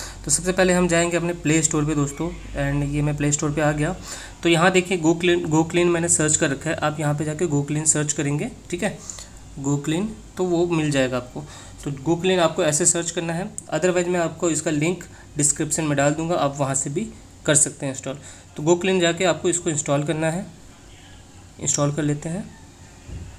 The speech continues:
install करने के बाद आपको जो है इसको open करना है। open करने के बाद इसको जो है GoClean की setting को on करना है, तो इसलिए setting में जाना है, आपको GoClean को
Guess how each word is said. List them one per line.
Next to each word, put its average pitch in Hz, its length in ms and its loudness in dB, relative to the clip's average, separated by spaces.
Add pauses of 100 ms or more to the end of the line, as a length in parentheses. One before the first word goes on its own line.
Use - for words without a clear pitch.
(760)
install 190 320 4
करने 196 220 -4
के 196 80 -4
बाद 190 240 2
आपको 180 300 0
जो 180 120 -2
है 180 120 2
इसको 175 220 2
open 143 300 -4
करना 165 260 -2
है। 196 180 -4 (2250)
open 170 260 2
करने 190 200 4
के 190 60 2
बाद 185 200 4
इसको 175 240 2
जो 170 100 -2
है 175 180 4
GoClean 160 360 0
की 165 60 -2
setting 156 320 0
को 226 160 -4 (380)
on 156 200 2
करना 170 160 2
है, 185 60 4
तो 175 140 0
इसलिए 156 240 4
setting 156 360 -2
में 165 80 0
जाना 143 220 2
है, 180 140 0
आपको 139 380 -4
GoClean 147 480 0
को 214 180 -4